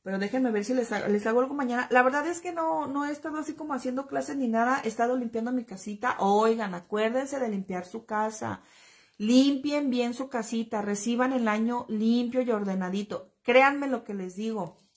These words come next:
Hay muchos rituales para, para fin de año. Que si la maleta, que si el calzón, que si la tanga amarilla, que si la tanga roja, que si la... Ta-,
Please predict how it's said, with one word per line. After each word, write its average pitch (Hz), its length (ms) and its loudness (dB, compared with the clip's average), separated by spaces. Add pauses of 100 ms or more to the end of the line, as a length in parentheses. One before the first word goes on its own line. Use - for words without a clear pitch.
(400)
Hay 247 180 8
muchos 311 440 2
rituales 254 580 4
para, 202 600 2
para 202 240 0
fin 220 240 -2
de 247 100 6
año. 226 320 0
Que 233 100 -4
si 220 120 -2
la 190 120 0
maleta, 233 420 0
que 226 100 -2
si 226 120 2
el 196 120 -4
calzón, 247 460 2
que 247 100 0
si 220 140 -2
la 190 180 -2
tanga 240 220 0
amarilla, 226 420 -2
que 240 80 -2
si 220 80 0
la 202 160 -2
tanga 208 300 -2
roja, 247 260 2
que 247 80 -8
si 220 120 -4
la... 196 140 -4
Ta-, - 220 -18